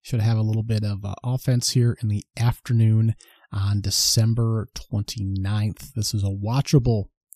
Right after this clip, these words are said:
football game to me. A nice, uh, Power Five, middle of the road Power Five opponent against one of the higher end non-Power Five teams, even if they don't play a whole lot of, whole lot of defense.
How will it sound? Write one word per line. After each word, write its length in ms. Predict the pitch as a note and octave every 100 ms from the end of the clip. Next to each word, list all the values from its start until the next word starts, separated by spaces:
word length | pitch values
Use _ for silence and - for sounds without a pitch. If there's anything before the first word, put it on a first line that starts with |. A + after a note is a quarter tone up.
| -
football 380 | A#2+ A2 A2 G#2
game 240 | G2+ G2+
to 120 | -
me. 340 | G#2 G2+ G#2 - _ _ _ -
A 80 | G#2
nice, 420 | G2 G2+ - -
uh, 200 | G2 F#2 -
Power 320 | - A#2+ B2
Five, 580 | A2+ A#2+ A#2 A2+ A2+ G#2+ -
middle 200 | C#3+ E3+
of 60 |
the 120 | D3
road 320 | C#3 C#3 C#3+ -
Power 260 | C3 B2+
Five 320 | - B2+ B2
opponent 460 | A#2+ - B2 A#2+ A#2 _ _ -
against 340 | A2 A2 G#2+ -
one 80 |
of 60 | A#2
the 80 | -
higher 480 | - D3+ C#3+ A2+ A2+
end 280 | G#2+ G#2+ - _ _
non-Power 560 | - G#2 G#2 - A2+ G#2
Five 340 | - G#2 G2+
teams, 380 | - G#2+ G2+ G2
even 160 | G2 G2
if 60 |
they 140 | - G2
don't 200 | F2+ F#2+
play 200 | G#2 F2+
a 60 |
whole 220 | F#2+ G2 F#2
lot 180 | F2+
of, 280 | - F#2+ - - _ -
whole 160 | G#2+
lot 160 | F#2+ E2+
of 100 | F#2
defense. 640 | - - C2 - - -